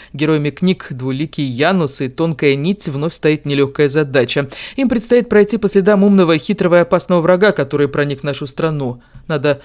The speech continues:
срочно найти крупного вражеского разведчика и разоблачить его агентуру.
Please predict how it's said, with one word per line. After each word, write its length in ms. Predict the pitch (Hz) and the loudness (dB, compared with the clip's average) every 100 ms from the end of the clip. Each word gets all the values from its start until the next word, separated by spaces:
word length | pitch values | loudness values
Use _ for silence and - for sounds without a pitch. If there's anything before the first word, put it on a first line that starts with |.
| _ | _
срочно 480 | - 196 143 - 139 | 0 0 0 -4 -2
найти 280 | 139 131 | -2 -2
крупного 420 | 196 147 139 139 139 | -2 -2 -4 -4 2
вражеского 440 | 139 127 123 139 | 2 2 -4 -2
разведчика 580 | 139 127 139 139 180 196 | -2 -2 -6 -6 -4 -2
и 80 | 196 | 0
разоблачить 600 | 190 185 185 156 127 135 | 0 0 0 0 -4 -2
его 100 | 131 | -2
агентуру. 640 | 131 135 131 135 135 131 | 0 -2 -2 -2 -2 -6